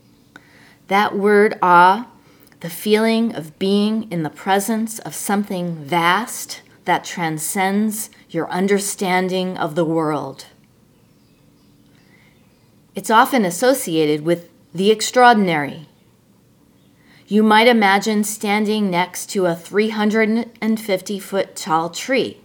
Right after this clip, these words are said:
or on a wide open plain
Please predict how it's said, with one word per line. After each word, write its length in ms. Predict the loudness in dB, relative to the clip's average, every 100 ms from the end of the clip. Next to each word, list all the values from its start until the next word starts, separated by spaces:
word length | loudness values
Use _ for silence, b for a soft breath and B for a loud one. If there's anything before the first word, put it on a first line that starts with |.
| _ b b b b b b b _
or 460 | -4 -2 -2 -4 -8 -4
on 140 | -2
a 80 | 0
wide 540 | 2 4 4 4 2
open 340 | -4 -4 -4 -4
plain 680 | -8 -6 -4 -6 -8 -12